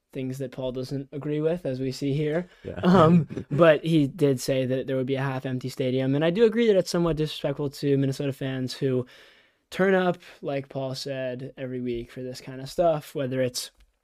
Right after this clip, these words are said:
Speaker 1: the, uh, the Winter Classic in the N H L,
Speaker 2: Yeah.
Speaker 1: which was a month ago, and that was negative eight,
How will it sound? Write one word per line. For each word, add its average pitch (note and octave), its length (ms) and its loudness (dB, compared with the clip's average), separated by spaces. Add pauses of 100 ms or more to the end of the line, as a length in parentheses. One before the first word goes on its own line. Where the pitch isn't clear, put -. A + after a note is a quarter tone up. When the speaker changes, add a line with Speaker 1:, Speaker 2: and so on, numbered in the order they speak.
(320)
Speaker 1:
the, C3 480 2
uh, B2+ 340 -4
the C3 100 -4
Winter C#3 260 -2
Classic C3 720 -6
in C3 260 -6
the B2+ 120 -6
N B2 80 -6
H B2+ 140 -4
L, F#3 260 6
Speaker 2:
Yeah. E3 40 6
Speaker 1:
which C#3+ 160 -2
was B2 300 -6
a B2 60 -6
month C#3 180 -2
ago, B2+ 220 -6
and B2 100 -6
that A#2 100 -8
was B2+ 140 -14
negative A#2+ 320 -10
eight, C3 380 -6